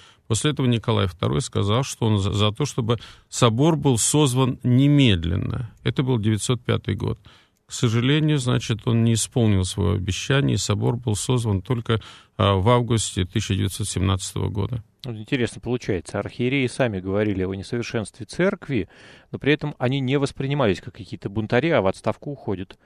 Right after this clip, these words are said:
Speaker 2: Победоносцев.
Speaker 1: Ну, естественно, потому что он рассчитывал на то, это была его инициатива провести эти опросы,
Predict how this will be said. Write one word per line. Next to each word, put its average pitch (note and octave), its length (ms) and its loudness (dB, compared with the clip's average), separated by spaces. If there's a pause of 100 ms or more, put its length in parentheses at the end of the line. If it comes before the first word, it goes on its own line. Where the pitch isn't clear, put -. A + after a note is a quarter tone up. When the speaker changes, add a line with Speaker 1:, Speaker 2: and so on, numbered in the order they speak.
(400)
Speaker 2:
Победоносцев. G2+ 720 -2 (600)
Speaker 1:
Ну, G2 320 2
естественно, B2+ 760 2
потому G2+ 380 2
что A2 300 0
он C3 340 4
рассчитывал A2+ 640 0
на G#2+ 180 2
то, A2+ 80 -2
это G2+ 140 0
была G2+ 240 2
его A#2 420 4
инициатива F#2 720 0
провести A2+ 500 -2
эти A2 160 -2
опросы, A2+ 600 -2